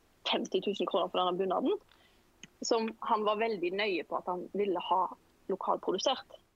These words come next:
Så det, jeg var jo litt, eh, frustrert da på hans vegne, og det var litt sånn, det var jo en av veldig mange jeg hadde opplevd som hadde brent seg da,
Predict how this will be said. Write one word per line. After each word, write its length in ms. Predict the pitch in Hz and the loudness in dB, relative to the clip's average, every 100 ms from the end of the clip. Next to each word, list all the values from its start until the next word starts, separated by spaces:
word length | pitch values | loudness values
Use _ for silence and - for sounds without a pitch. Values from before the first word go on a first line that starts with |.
| _ | _
Så 240 | - - 339 269 | -12 -2 -2 0
det, 80 | |
jeg 180 | 269 269 | 0 0
var 140 | 254 226 | 0 0
jo 80 | |
litt, 220 | 226 226 - | -2 -6 -4
eh, 120 | 208 | -4
frustrert 420 | 196 214 - - - | -4 -8 -6 -8 -4
da 120 | - 127 | -4 -2
på 120 | 208 | 0
hans 220 | 202 196 202 | -2 -2 0
vegne, 320 | 214 196 220 | 2 2 2
og 100 | 240 | 2
det 120 | 214 214 | 2 2
var 140 | 185 | 2
litt 160 | 185 - | 0 -2
sånn, 200 | 190 180 | -2 -2
det 100 | 202 | 0
var 140 | 190 | 2
jo 80 | 190 - | 2 0
en 200 | 190 175 | 0 2
av 220 | 170 175 - | 2 0 -2
veldig 460 | 196 226 196 160 175 | 0 0 0 0 2
mange 240 | 185 180 | 2 0
jeg 300 | - - - | -4 -2 0
hadde 140 | 190 - | 0 0
opplevd 480 | - - 175 170 180 | -6 0 2 2 -2
som 240 | - 175 | -2 0
hadde 380 | 175 180 - - - _ _ - _ - - 185 | 2 2 0 -2 -10 _ _ -20 _ -8 -4 -2
brent 380 | 180 190 165 - | 2 2 2 2
seg 140 | 196 | 2
da, 80 | 190 | 2